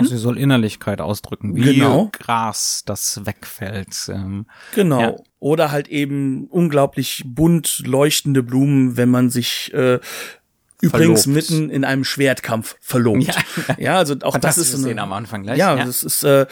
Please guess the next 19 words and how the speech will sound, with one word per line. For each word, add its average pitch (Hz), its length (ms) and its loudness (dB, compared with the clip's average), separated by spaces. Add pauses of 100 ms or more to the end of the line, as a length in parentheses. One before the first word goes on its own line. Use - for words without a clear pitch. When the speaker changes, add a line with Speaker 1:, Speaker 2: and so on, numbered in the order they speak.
(360)
Speaker 2:
ähm, 139 500 2
das - 160 -6
ist - 300 0
zutiefst - 440 -2
beeindruckend, 139 600 -2
wenn 127 100 -4
man 127 140 -4
sich 131 140 -10
das - 160 -8
betrachtet, - 640 -6
wie 143 80 -6
dieser 135 240 -2
Film 143 520 -2 (180)
ökonomisch 151 680 2
arbeitet, 127 540 0
in 131 80 0
der 127 140 2
Hinsicht, 135 360 0 (600)
er 131 120 -2